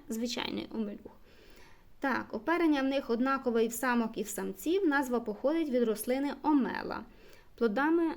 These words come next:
якої вони полюбляють ласувати. Е, німці називають їх шовкохвостами, англійці воскокрилами, росіяни свірістіль.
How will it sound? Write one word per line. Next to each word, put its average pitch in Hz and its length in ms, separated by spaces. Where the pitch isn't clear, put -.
якої 269 540
вони 240 280
полюбляють 233 800
ласувати. 226 960
Е, 220 100
німці 320 340
називають 254 640
їх 247 160
шовкохвостами, 180 1300
англійці 262 560
воскокрилами, 208 1160
росіяни 254 580
свірістіль. 233 640